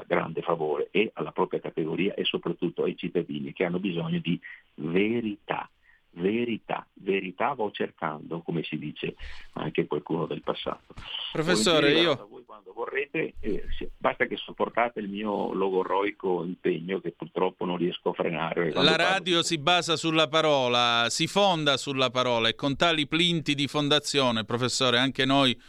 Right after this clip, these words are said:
Speaker 2: costruiamo ponti di parole per arrivare ai nostri ascoltatori.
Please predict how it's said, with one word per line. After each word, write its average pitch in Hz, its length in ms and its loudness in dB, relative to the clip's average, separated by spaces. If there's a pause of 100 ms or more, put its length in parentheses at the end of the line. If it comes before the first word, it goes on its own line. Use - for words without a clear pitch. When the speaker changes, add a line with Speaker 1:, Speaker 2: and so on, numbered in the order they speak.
(180)
Speaker 2:
costruiamo 147 680 2
ponti 160 360 0
di 131 140 0
parole 107 500 0
per 127 160 2
arrivare 127 440 2
ai 123 100 4
nostri 123 300 0
ascoltatori. 113 640 0